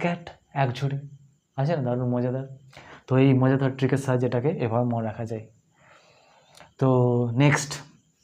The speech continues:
শব্দে চলে আসি। নেক্সট শব্দ হলো ব্যাটালিয়ন, ব্যাটালিয়ন, ব্যাটালিয়ন। তো এটাকে কীভাবে মনে রাখা যায়? এটাকে মনে রাখার জন্য কী মনে রাখতে হবে না, ব্যাটালিয়ন।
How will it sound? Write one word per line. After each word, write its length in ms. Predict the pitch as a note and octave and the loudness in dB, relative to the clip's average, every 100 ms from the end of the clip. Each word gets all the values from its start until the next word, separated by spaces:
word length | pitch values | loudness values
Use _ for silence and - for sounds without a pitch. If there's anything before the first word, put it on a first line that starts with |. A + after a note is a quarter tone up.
| _ _ _ | _ _ _
শব্দে 320 | - C#3 C3 C3+ | -4 0 2 2
চলে 160 | C#3+ C#3+ | 4 4
আসি। 160 | C#3 E3+ F3 | 4 0 0
নেক্সট 240 | C#3 B2+ | -2 0
শব্দ 160 | - B2+ | 0 0
হলো 260 | C3 C3 D3+ D#3+ - - _ _ _ _ _ - _ _ - - _ _ _ - | 2 4 2 0 -10 -20 _ _ _ _ _ -20 _ _ -20 -20 _ _ _ -8
ব্যাটালিয়ন, 680 | A#2 C3+ C#3+ D#3+ C#3 A#2+ G#2 G2+ - - _ B2 | 0 2 2 4 4 2 -2 -8 -16 -20 _ -4
ব্যাটালিয়ন, 720 | C3+ D3 D3 E3+ D3 B2+ A#2+ G#2 A2 A#2+ | 0 2 4 4 6 4 2 -2 -10 -4
ব্যাটালিয়ন। 500 | A#2+ B2 B2+ A2+ G#2 - - - - - - | 0 2 2 2 -2 -8 -16 -20 -20 -20 -2
তো 40 | C3+ | 2
এটাকে 200 | C3 D3+ D3 | 6 4 4
কীভাবে 240 | E3 D#3+ D#3+ | 4 6 6
মনে 100 | D#3 | 4
রাখা 140 | D3+ D3 | 2 2
যায়? 120 | E3 D#3 | 2 2
এটাকে 260 | C#3+ C#3+ D3 | 0 4 4
মনে 240 | C#3+ B2+ B2+ | 6 4 4
রাখার 240 | B2 C#3+ C3+ | 2 0 -2
জন্য 280 | C3+ C#3 C#3 C#3 C#3 C3+ | 0 0 2 4 2 0
কী 80 | C#3 C3+ | 2 4
মনে 120 | C3+ | 4
রাখতে 180 | C3 C3+ | 4 0
হবে 160 | C#3 C#3 C3+ | 0 2 2
না, 40 | A2+ G#2+ | 0 -2
ব্যাটালিয়ন। 680 | B2 B2 B2 C#3 B2+ A#2+ A2 | -2 -2 0 -2 -2 -2 -6